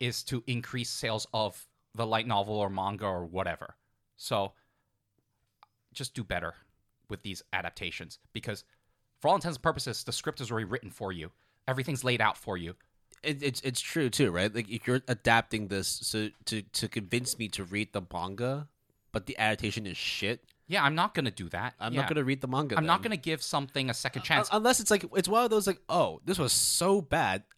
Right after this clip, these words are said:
Speaker 2: I need to see if the manga's better than the anime," 'cause there are cases where it is like
Speaker 1: Yes,
Speaker 2: that.
Speaker 1: but
Speaker 2: There
Speaker 1: I
Speaker 2: are
Speaker 1: think it's a
Speaker 2: cases.
Speaker 1: harder pill for people to swallow. Whereas, "Oh, this won't get a second season, even though I want it to,"
Speaker 2: No,
Speaker 1: but
Speaker 2: it's, it's cheap. It's cheap to be like, make a, make a, a very subpar product and then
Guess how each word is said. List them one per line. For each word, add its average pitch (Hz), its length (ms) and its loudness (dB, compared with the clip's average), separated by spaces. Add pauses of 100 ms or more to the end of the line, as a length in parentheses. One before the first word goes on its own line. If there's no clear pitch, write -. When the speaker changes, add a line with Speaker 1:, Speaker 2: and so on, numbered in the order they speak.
(260)
Speaker 2:
I 165 140 6
need 190 160 0
to 147 100 -2
see - 240 0
if 131 80 -2
the 117 100 0
manga's 104 520 0
better 110 600 2
than 92 160 -4
the 90 140 -10
anime," 98 320 -8
'cause 92 320 -10
there 98 140 -4
are 151 180 2
cases 180 340 -2
where 135 140 -2
it 131 140 -2
is 143 160 -2
like 160 80 2
Speaker 1:
Yes, 95 300 2
Speaker 2:
that. - 100 -12
Speaker 1:
but 131 100 6
Speaker 2:
There 143 80 6
Speaker 1:
I 156 40 6
Speaker 2:
are 170 40 2
Speaker 1:
think 180 140 2
it's 165 120 0
a 147 40 6
Speaker 2:
cases. - 120 -2
Speaker 1:
harder 139 280 6
pill 120 320 0
for 113 160 -6
people 110 240 -6
to - 40 -2
swallow. 127 360 2
Whereas, 120 460 4 (300)
"Oh, 147 300 6 (140)
this - 180 -4
won't 143 180 2
get 139 120 6
a 117 60 4
second 127 280 0
season, 131 320 -2
even 117 160 0
though 110 100 4
I 104 80 4
want 165 280 2
it 143 100 -2
to," 131 140 0
Speaker 2:
No, 123 60 0
Speaker 1:
but 143 120 8
Speaker 2:
it's, 131 100 6
it's 170 160 2
cheap. - 400 0 (220)
It's 160 160 0
cheap 226 240 2
to 165 80 0
be 147 160 4
like, 127 180 0
make 135 220 -2
a, 139 140 0 (240)
make 143 160 -4
a, 135 160 -4
a 123 80 0
very 131 260 0
subpar 117 500 0
product 104 460 -2
and 113 160 -6
then 110 320 -2